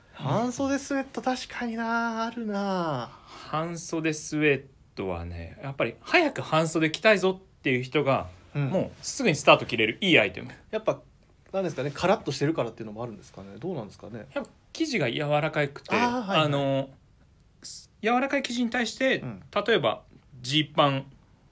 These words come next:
Speaker 1: フルレングスでもG短パンでも
Speaker 2: うんうんうん。
Speaker 1: 合わした時に、やっぱ生地のその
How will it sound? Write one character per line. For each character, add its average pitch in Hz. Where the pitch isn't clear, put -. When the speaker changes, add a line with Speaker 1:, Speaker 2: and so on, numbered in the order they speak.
Speaker 1:
フ 160
ル 160
レ 156
ン 147
グ 123
ス 120
で 110
も 104
G 139
短 143
パ 107
ン 98
で 101
も 98
Speaker 2:
う 139
ん -
う 127
ん 117
う -
ん。 -
Speaker 1:
合 143
わ 160
し -
た 110
時 104
に、 117
や 277
っ -
ぱ -
生 285
地 220
の 98
そ 98
の 107